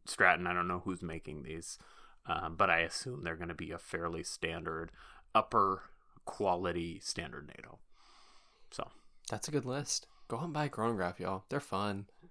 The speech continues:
Speaker 1: Chronographs are fun.
Speaker 2: I,
Speaker 1: It, it's my
Speaker 2: I
Speaker 1: favorite watch to wear is a chronograph. So whether it's my Ed or my, or my Dan Henry seventy-two, I, I just have fun when I wear 'em.
Speaker 2: I time so much shit.
Speaker 1: <laughs> Me too. Stupid stuff.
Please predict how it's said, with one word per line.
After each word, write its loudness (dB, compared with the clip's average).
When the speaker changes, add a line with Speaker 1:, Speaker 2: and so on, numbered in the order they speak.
Speaker 1:
Chronographs 6
are -4
fun. -2
Speaker 2:
I, 6
Speaker 1:
It, 6
it's 8
my 10
Speaker 2:
I 10
Speaker 1:
favorite 6
watch 0
to -2
wear 0
is -6
a -10
chronograph. -4
So -6
whether 6
it's -2
my 6
Ed 4
or 0
my, -2
or 6
my 4
Dan 0
Henry -2
seventy-two, -2
I, 2
I 6
just -4
have 0
fun -8
when -10
I -10
wear -14
'em. -16
Speaker 2:
I -6
time -6
so -4
much -12
shit. -8
Speaker 1:
<laughs> 0
Me 12
too. 12
Stupid 8
stuff. 0